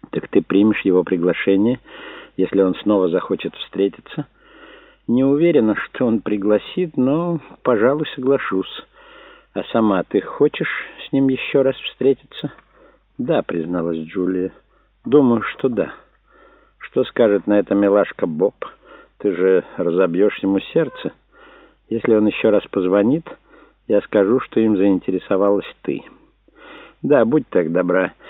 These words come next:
Обязательно скажи. Мне нужен кто-то, кто проконсультировал бы меня по вопросам налогообложения. Хотя я, наверное, покажусь ему авантюристкой».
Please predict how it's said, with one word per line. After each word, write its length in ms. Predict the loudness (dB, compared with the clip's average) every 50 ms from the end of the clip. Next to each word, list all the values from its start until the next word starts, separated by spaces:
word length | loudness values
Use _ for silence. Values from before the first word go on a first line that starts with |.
| -20 -20 -20 -8 -6
Обязательно 540 | -2 2 4 4 6 4 4 2 0 -4 -4
скажи. 380 | -2 0 0 2 2 2 2
Мне 200 | 4 4 4 4
нужен 300 | 4 4 4 4 2 2
кто-то, 420 | -2 -4 -4 -2 -2 0 0 -2 -4
кто 200 | 0 0 -2 0
проконсультировал 960 | 0 -4 -2 -2 -4 -4 0 0 0 0 2 2 2 4 4 4 4 4
бы 160 | 4 4 2 4
меня 300 | 4 2 4 2 2 0
по 200 | 2 2 2 4
вопросам 640 | 4 2 2 2 0 0 0 0 -2 -2 0 2
налогообложения. 1160 | 2 2 2 2 2 2 2 0 0 0 0 0 0 0 0 -2 -4 -6 -8 -12 -16 -16 -18 -20 _ _ -20 -20 -20 -20 -20 -20 -20 -14
Хотя 260 | -4 -4 -2 2 4 6
я, 200 | 6 6 6 6
наверное, 420 | 6 6 6 6 4 4 2 0
покажусь 500 | -2 -2 0 0 2 2 2 0 0 -2
ему 200 | 0 0 2 2
авантюристкой». 920 | 4 4 4 2 2 0 2 2 2 2 2 0 -4 -8 -14 -14 -14 -14